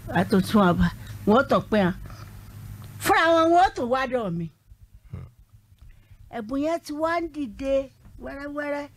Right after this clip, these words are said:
Speaker 1: Àǹtí mi ká wo mọ́ mi, àǹtí Ìdòwú.
Speaker 2: Hmm.
Speaker 1: Ó ní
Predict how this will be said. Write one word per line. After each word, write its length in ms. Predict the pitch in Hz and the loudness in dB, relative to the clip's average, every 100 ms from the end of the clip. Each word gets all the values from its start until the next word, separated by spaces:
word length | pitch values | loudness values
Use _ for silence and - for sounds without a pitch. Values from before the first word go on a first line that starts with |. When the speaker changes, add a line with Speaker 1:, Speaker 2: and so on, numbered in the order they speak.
| _ _ - | _ _ -16
Speaker 1:
Àǹtí 340 | - 202 - 302 | -8 -8 -4 -2
mi 100 | 240 | -2
ká 160 | 226 240 240 233 | -2 -2 0 0
wo 180 | 220 | 0
mọ́ 220 | 220 233 220 | 0 0 0
mi, 80 | 202 | -2
àǹtí 280 | 190 - 254 | -4 -6 -8
Ìdòwú. 460 | 226 185 165 165 202 - | 0 0 0 -4 -8 -8
Speaker 2:
Hmm. 200 | - 87 - - - | 0 0 0 -6 -6
Speaker 1:
Ó 120 | 220 | 0
ní 200 | 233 233 | 4 4